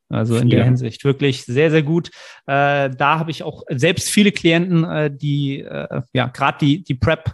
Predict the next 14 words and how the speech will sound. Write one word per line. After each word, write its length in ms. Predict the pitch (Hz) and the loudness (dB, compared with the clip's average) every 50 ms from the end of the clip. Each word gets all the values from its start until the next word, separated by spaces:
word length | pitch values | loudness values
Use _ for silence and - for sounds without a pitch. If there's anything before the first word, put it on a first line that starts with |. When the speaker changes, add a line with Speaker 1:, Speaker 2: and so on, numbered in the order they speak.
| - 294 | -8 -6
Speaker 1:
äh, 440 | 147 139 139 139 143 143 - - - - _ _ _ - | -4 -4 -2 -4 -4 -6 -8 -12 -14 -16 _ _ _ -18
Series 560 | - - - 151 143 135 135 131 131 127 - | -16 -6 -2 0 2 2 4 2 2 0 -2
da, 320 | - 131 127 123 127 123 123 - - - - - - - - - - _ _ _ | -4 -4 -2 -2 -4 -6 -8 -14 -20 -20 -20 -20 -20 -20 -20 -20 -20 _ _ _
ganz, 320 | - 151 147 170 - - - | -2 0 0 0 -2 -2 -2
ganz 200 | - 151 165 - | -2 -2 -2 0
anderes 360 | - 170 156 139 135 127 - | 0 0 0 0 -2 -2 0
Level, 440 | 143 139 139 131 139 139 139 135 - - | 0 2 2 2 2 0 0 -2 -4 -6
äh, 20 | |
eine 240 | 127 127 127 127 131 | -6 -4 -4 -4 -2
ganz 220 | - 143 156 - | -2 -2 -2 0
andere 260 | 190 165 147 127 131 | 0 0 0 0 0
Art 320 | 127 131 127 127 131 - - | 0 0 0 0 0 -2 -4
mal, 460 | 135 127 123 123 127 127 127 123 - | -4 -2 -2 -2 -2 -4 -4 -6 -6
ähm, 320 | - 123 120 120 120 117 | -8 -8 -6 -6 -6 -8